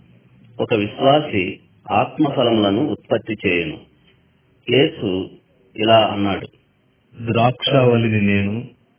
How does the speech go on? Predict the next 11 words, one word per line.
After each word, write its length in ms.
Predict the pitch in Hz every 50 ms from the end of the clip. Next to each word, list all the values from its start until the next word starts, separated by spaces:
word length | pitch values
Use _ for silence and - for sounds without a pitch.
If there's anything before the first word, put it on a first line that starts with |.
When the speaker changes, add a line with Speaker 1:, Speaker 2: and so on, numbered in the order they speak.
| _ _ _ _ - -
Speaker 2:
మీరు 260 | 104 113 113 110 110
తీగలు. 580 | 107 - - 123 127 127 117 117 107 90 87 90 - _ _ _ _ _ _ _ _ _ _ _ _ -
మీరు 360 | 113 107 107 120 127 123 123
నాయందు, 760 | 120 117 113 117 123 131 131 127 127 127 120 131 139 135 127 - - _ _ _ _ _ _ _ _ _ _ _ _ - 101
నేను 260 | 113 123 131 131 127
మీ 320 | 120 117 123 131 131 127
యందు 280 | 127 123 127 117 123 120
నిలిచి 440 | 113 110 113 117 123 120 - 113 113
ఉన్నచో 520 | 107 107 104 - - 110 92 87 95 107 - _ _ _ _ _ _ _ _ _ _ _ -
మీరు 300 | 104 110 107 107 107 101 - -
ఫలింతురు." 540 | 101 101 104 110 107 107 - 90 - -